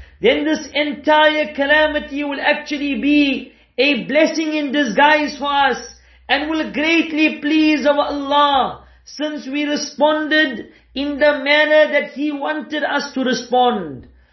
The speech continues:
However, on the contrary, if we fall victim to negligence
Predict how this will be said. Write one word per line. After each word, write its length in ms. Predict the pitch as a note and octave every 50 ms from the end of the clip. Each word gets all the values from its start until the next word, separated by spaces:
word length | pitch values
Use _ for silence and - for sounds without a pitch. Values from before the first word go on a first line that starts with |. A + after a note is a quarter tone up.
| _ _ _
However, 920 | - G3+ B3+ B3+ C4+ D4+ D#4 D4+ D4 C#4+ C#4 C4 A#3 G3 D#3+ - - - _ _ _ _ _ _ _ -
on 260 | A#3+ D4 D4+ D4+ C#4+
the 180 | D4 D4+ D4+ D4+
contrary, 920 | B3+ D#4 D#4+ D#4+ D#4 - - C#4 D4+ C4+ C4+ B3 A3+ F3+ D3 - - - _ _ _ _ _
if 240 | - C#4 - - -
we 280 | C#4 D4+ D#4 - - -
fall 420 | D#4 D#4+ D#4+ D#4+ D#4+ D#4 C4+ A3+ G#3
victim 540 | D4+ E4+ - - - - D#4+ D#4+ D#4 C#4+ -
to 120 | D4+ D4
negligence 1000 | D4 D#4 D#4 C4 D4 D#4 D4 A#3 C#4 D#4 D4+ D4 C4 A3+ G3 - - - -